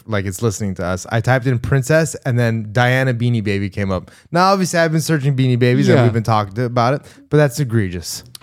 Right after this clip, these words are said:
Speaker 2: Well, of course, Katie, uh, can't just report the news on her own. She's gotta have an on-site reporter, um, at the launch
Speaker 1: Hmm.
Speaker 2: of The Princess Dies.
Speaker 1: Mm-hmm.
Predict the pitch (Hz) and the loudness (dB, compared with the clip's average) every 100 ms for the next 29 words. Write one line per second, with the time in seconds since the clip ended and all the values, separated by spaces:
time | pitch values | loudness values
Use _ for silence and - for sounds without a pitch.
0 | - _ _ _ _ _ - - 123 131 | -20 _ _ _ _ _ -20 -4 4 6
1 | 127 - - - 131 - 180 139 160 151 | 4 0 -10 -6 -4 2 2 2 2 4
2 | 135 110 110 - 107 104 101 95 - - | 4 2 0 0 0 0 -2 -6 -12 -20
3 | - 120 143 120 104 - - 110 - 113 | -20 0 2 2 0 -4 -2 -2 2 2
4 | 101 107 104 101 95 117 110 92 110 - | 2 2 2 0 0 2 2 0 -4 -2
5 | 104 101 98 95 98 98 98 90 87 101 | -2 -2 -2 -4 -4 -6 -6 -8 -8 -4
6 | 104 - 117 123 95 82 - _ _ _ | -2 2 4 4 0 -8 -14 _ _ _
7 | _ - 92 87 87 87 95 - 110 95 | _ -6 -4 -2 -4 -4 -6 -6 -6 -6
8 | 95 87 95 131 98 98 - - - 170 | -8 -6 0 0 0 -4 -8 -6 2 4
9 | 160 110 - 104 92 92 - 95 87 90 | 4 2 2 0 0 -8 -8 -10 -6 -2
10 | 110 131 127 165 196 | 0 2 2 2 2